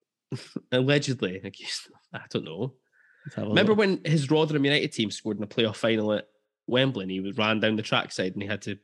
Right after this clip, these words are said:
Speaker 1: haul his suit up 'cause it was exposing his crack? Remember that?
Speaker 2: <laughs> Uh, hang on here. Da, da, da, da, da. Much, what was that? Into contract irregularities.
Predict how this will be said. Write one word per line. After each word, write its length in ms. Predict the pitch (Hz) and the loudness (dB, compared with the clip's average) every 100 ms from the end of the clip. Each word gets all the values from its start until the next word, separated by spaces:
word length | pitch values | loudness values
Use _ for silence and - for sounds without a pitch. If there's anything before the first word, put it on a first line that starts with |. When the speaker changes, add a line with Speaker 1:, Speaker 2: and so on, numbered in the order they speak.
| _ | _
Speaker 1:
haul 300 | - 113 107 | -10 -2 0
his 240 | 104 98 - _ _ _ - | 0 -2 -8 _ _ _ -14
suit 300 | - - 131 | -8 0 0
up 260 | 82 - - | 0 -6 -12
'cause 120 | - | -12
it 80 | - | -10
was 200 | 95 - | -14 -14
exposing 480 | 95 - - 98 101 | -12 -10 -6 -6 -6
his 140 | 95 | -10
crack? 400 | - 117 85 - - - - | -6 -4 -4 -4 -2 0 0
Remember 520 | 170 170 151 - 139 - - - - - - - - | 0 2 0 -2 -10 -10 -12 -12 -8 -10 -8 -10 -10
that? 100 | - | -14
Speaker 2:
<laughs> 760 | - - - - - 135 _ - | -18 -20 -20 -20 -20 -20 _ 0
Uh, 680 | 123 127 127 127 127 127 | 4 6 6 6 4 2
hang 280 | 123 127 113 | 2 0 0
on 100 | 110 | 0
here. 220 | 117 123 - _ - 110 - - - - _ _ | 2 0 0 _ -18 -16 -16 -18 -20 -20 _ _
Da, 100 | - | -10
da, 120 | 101 | -8
da, 140 | 92 104 | -8 -8
da, 140 | 104 | -8
da. 360 | - 107 107 98 _ _ _ _ _ _ _ - | -6 -4 -4 -6 _ _ _ _ _ _ _ -12
Much, 260 | - - | -12 -12
what 160 | - - | -18 -14
was 140 | 143 | -10
that? 200 | 127 147 | -8 -4
Into 300 | 135 117 120 | -2 0 0
contract 800 | - - 156 156 - 143 113 - 143 | 0 0 0 0 2 2 2 -2 0
irregularities. 1500 | 123 123 123 120 113 107 104 104 - 127 190 202 - - | 4 4 4 2 2 4 2 0 0 2 2 0 -4 -8